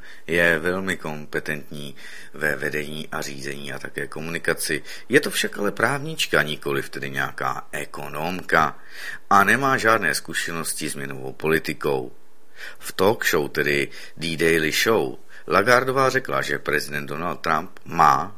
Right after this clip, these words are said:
ve své obchodní válce s Čínou v mnohém pravdu. Cituji. Prezident Trump má ohledně duševního vlastnictví pravdu. Nikdo by neměl krást duševní vlastnictví a získávat tak náskok. Má pravdu také ohledně subvencí.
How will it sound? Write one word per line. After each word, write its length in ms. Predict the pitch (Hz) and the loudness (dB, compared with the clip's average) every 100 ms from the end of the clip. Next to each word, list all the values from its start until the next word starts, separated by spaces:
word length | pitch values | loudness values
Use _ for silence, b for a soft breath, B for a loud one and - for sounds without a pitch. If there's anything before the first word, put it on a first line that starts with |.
| - | -2
ve 160 | 73 | -2
své 300 | 69 - 65 | 0 -2 -4
obchodní 440 | - - - 69 67 | -6 -8 -8 -8 -8
válce 380 | 65 67 - - | -8 -6 -6 -4
s 100 | - | -4
Čínou 420 | - 78 78 80 | -6 -4 -4 -4
v 60 | |
mnohém 420 | 80 78 73 80 78 | -4 -4 -2 -4 0
pravdu. 500 | 78 85 82 69 - - - - | 0 0 -2 -6 -6 -12 -12 -8
Cituji. 520 | - - 80 71 - - - B B B B B B B B B - | -8 -4 -2 -2 -2 -10 -12 B B B B B B B B B 2
Prezident 460 | 113 127 160 160 | 2 4 2 0
Trump 420 | - 160 127 90 104 | 6 6 6 2 -4
má 300 | 107 104 - | 0 0 0
ohledně 400 | 107 117 113 107 | 0 0 0 0
duševního 520 | 104 131 131 139 135 | 0 0 -2 -4 -2
vlastnictví 540 | 120 - 127 - 131 | -2 -2 -4 -4 -4
pravdu. 540 | - 127 120 - 64 - - | 0 0 0 -4 -8 -8 -4
Nikdo 440 | 104 95 92 101 | 0 0 2 2
by 120 | 131 | 2
neměl 360 | 107 71 64 57 | 0 -2 -4 -4
krást 360 | 73 71 78 78 | 0 0 0 -6
duševní 440 | 71 - 69 71 | -4 -2 -2 -6
vlastnictví 720 | 67 62 - 67 - - 110 | -6 -6 -6 -6 -8 -6 -8
a 140 | - 139 | -6 -8
získávat 560 | 67 - - 62 62 | -4 -4 -4 -6 -6
tak 160 | - - | -8 -4
náskok. 640 | 69 78 - 85 76 - - B B B - | 0 0 0 0 -2 -4 -12 B B B 2
Má 240 | 98 98 | 8 8
pravdu 360 | 92 98 95 113 | 10 8 8 4
také 320 | 117 - 127 | 0 4 4
ohledně 400 | 113 113 123 131 | 4 0 0 0
subvencí. 680 | - 160 180 170 - 113 | -2 -4 -6 -6 -8 -8